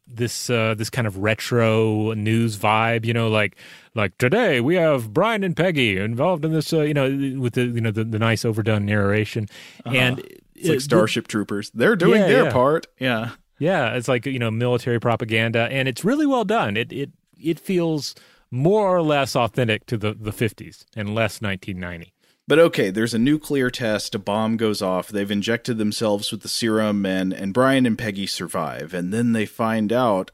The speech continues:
Speaker 2: uh-oh, after the, after this test, they're going to have a son. Uh, so we, we cut to them in the hospital with their, uh, with their newborn baby, and Brian brings in a plastic merry-go-round as a gift
Speaker 1: Mm-hmm.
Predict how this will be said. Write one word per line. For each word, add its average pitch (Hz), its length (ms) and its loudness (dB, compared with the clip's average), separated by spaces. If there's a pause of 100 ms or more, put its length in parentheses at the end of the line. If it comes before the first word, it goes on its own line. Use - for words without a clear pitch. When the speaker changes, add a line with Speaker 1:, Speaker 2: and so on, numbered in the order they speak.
(120)
Speaker 2:
uh-oh, 107 500 0
after 123 480 0
the, 113 380 0
after 120 280 -4
this 110 280 -4
test, 165 580 -2
they're 113 240 -2
going 104 320 -2
to 98 80 -4
have 98 160 -4
a 87 40 -8
son. 85 520 -8 (420)
Uh, 90 280 -4
so 98 320 -2
we, 101 260 -6
we 101 160 -6
cut 156 220 -6
to 147 100 -6
them 120 180 2
in 107 100 0
the 95 80 -4
hospital 95 800 -4 (280)
with 95 240 -10
their, 92 280 0
uh, 90 220 -4
with 95 220 -10
their 101 120 -2
newborn 113 460 0
baby, 92 520 -4 (300)
and 104 220 -2
Brian 131 480 2
brings 113 380 0
in 107 160 0
a 90 80 -4
plastic - 840 -4 (120)
merry-go-round 151 1300 -2
as 107 160 -4
a 101 40 -4
gift 110 420 -2
Speaker 1:
Mm-hmm. 139 80 -4